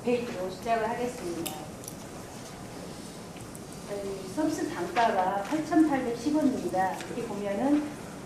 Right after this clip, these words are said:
주-, 주는 돈이 팔천팔백십 원이 아니라 운영 자체가 팔천팔백십 원이라는 겁니다. 그리고 일반적인 금액은 팔천팔백십 원이고 심야수당이 만 삼천이백십 원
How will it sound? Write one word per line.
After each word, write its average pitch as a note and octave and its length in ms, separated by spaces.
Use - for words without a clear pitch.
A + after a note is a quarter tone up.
주-, - 240
주는 E4+ 320
돈이 C4 300
팔천팔백십 C4+ 760
원이 B3+ 240
아니라 E3+ 300
운영 D4+ 340
자체가 - 680
팔천팔백십 C4 760
원이라는 A#3+ 400
겁니다. E3+ 540
그리고 A3 260
일반적인 C#4+ 600
금액은 B3 720
팔천팔백십 D4+ 680
원이고 C#4+ 640
심야수당이 D4 760
만 - 300
삼천이백십 A3+ 800
원 F#3 140